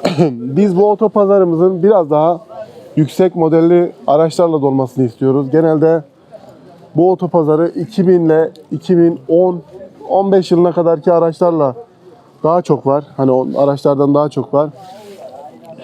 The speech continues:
O Ankara'da otonomi var arkadaşlar. Daha yüksek model araçları orada bulabilirsiniz. Ama oraya da gidince bu otopazarının sıcaklığını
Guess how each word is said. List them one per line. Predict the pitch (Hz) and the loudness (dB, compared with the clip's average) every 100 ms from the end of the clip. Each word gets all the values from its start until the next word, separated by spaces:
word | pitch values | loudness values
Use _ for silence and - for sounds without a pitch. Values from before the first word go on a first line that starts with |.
| - - - - - | -20 -20 -20 -20 -6
O | 151 147 | 0 2
Ankara'da | 180 180 180 170 | 0 0 0 2
otonomi | 180 170 175 180 180 156 | 2 2 2 2 2 2
var | 139 | 0
arkadaşlar. | 143 135 135 127 120 135 147 - - | 0 0 0 -2 0 -2 -2 -12 -6
Daha | 131 156 | 0 2
yüksek | 151 - 147 | 0 0 0
model | 147 139 151 | 0 2 2
araçları | 147 143 135 147 | 2 0 -2 0
orada | 151 156 156 139 | 2 2 2 0
bulabilirsiniz. | 131 151 151 165 143 160 175 - - - - - - - | 0 0 2 0 0 0 0 -4 -20 -20 -20 -20 -16 -4
Ama | 135 190 190 208 208 - - - - - | -2 0 0 -2 -6 -18 -20 -20 -20 -4
oraya | 147 185 196 202 | 0 2 2 0
da | 185 | 0
gidince | 180 214 185 180 196 175 | 0 -2 0 2 0 -4
bu | 165 180 208 - | 0 2 2 2
otopazarının | 175 170 170 170 165 170 190 | -2 -2 -2 0 0 0 -2
sıcaklığını | 175 165 160 160 160 185 | 0 -2 0 2 2 2